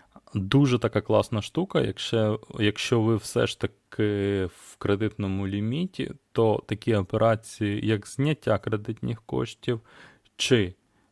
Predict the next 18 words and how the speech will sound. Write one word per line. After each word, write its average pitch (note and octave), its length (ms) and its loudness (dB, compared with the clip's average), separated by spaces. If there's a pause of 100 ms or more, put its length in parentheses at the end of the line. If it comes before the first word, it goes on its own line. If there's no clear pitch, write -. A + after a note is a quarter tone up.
е, G#2 100 0
переказ G#2+ 600 0
P A#2 80 -4
two A2 180 -8
P, A2 240 -8
тобто G#2+ 260 -8
з - 60 -8
карти G#2+ 400 -4
на G2 140 -2
карту G#2+ 400 -2
кредитних G2 540 -6
коштів, C#3 460 -2
теж B2 500 2
залишає G#2+ 840 -2
вас G#2+ 360 -2
в - 120 -20
пільговому G#2+ 540 -2
періоді. G#2 440 -2